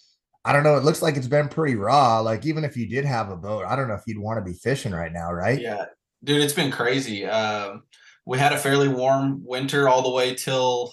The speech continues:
Speaker 2: about the week before Christmas, and then winter decided it was, it was here and with force. But it, it, it lasted.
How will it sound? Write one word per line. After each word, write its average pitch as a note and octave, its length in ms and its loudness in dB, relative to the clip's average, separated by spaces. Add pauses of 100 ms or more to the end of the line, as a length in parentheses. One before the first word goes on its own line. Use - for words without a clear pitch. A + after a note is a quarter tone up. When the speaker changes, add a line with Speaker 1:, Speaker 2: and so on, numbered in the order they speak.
(880)
Speaker 2:
about A2+ 240 0
the A#2+ 60 -6
week B2 200 -6
before A#2+ 260 -2
Christmas, C#3 640 -2 (480)
and A#2 140 -8
then A#2 160 -2
winter B2 260 0
decided A2 680 0
it A#2+ 140 -6
was, G#2+ 560 -2
it A#2+ 120 0
was A2 180 0
here A#2 320 0
and A2 140 -2
with G2 120 -6
force. A2 560 -4 (220)
But A#2 180 4
it, A2+ 220 2
it, A#2+ 140 0 (280)
it C3+ 160 0
lasted. B2 640 2